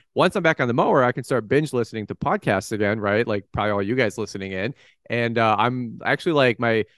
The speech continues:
my whistle has been wetted to listen to the Not the Finest Hour podcast. I'm hearing just great things, bro. Just a big, what's the best way to say it? The most value-added show there is out there right now.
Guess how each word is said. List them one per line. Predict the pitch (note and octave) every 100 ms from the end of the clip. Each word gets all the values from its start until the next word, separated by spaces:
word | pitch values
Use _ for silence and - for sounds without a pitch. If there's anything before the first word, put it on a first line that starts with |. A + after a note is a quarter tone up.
| _
my | A#2
whistle | C#3 C3+ C#3+
has | G#2
been | B2 A2
wetted | C3+ D3+ A#2 G#2 B2+ - _ -
to | B2+ A#2+
listen | B2 - B2
to | - B2
the | A2+
Not | A2+ G#2+
the | A#2+
Finest | - A2 A2+ A#2+
Hour | A#2
podcast. | - C#3+ D#3 F#2 F2+
I'm | G2 G2+
hearing | C3 C#3 A#2
just | - C3 -
great | C3+ C3+ -
things, | D3+ B2
bro. | G#2 A2+
Just | A2 -
a | F#2+ _
big, | B2+ C3 B2 A#2 _ _ _
what's | - C3
the | D3
best | C#3+ D3
way |
to | B2+
say | C3+
it? | G#2+
The |
most | A2+ A2+ C3+ -
value-added | A2 A2 B2+ C3+ - A#2+ A#2+ A2+
show | - C#3 A#2+ G2+
there | G2+ G#2
is | G#2 G#2+
out | A#2+
there | G2+
right | F#2 F2+
now. | F#2+ F2+ G2+